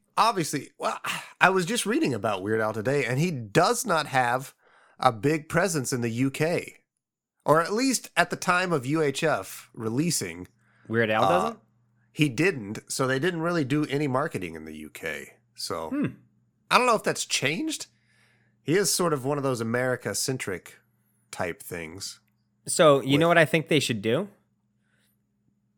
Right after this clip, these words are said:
Speaker 2: Since you got Daniel Radcliffe there, what they should do now, if this is successful, this Weird Al movie, what they should re-, redo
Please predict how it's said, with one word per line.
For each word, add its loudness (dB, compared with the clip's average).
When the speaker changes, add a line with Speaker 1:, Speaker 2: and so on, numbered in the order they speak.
Speaker 2:
Since 0
you 0
got 6
Daniel 4
Radcliffe 0
there, -2
what 6
they 6
should 0
do 6
now, 6
if 2
this -2
is -4
successful, 0
this -4
Weird 4
Al 4
movie, 2
what 2
they 2
should -2
re-, -2
redo 2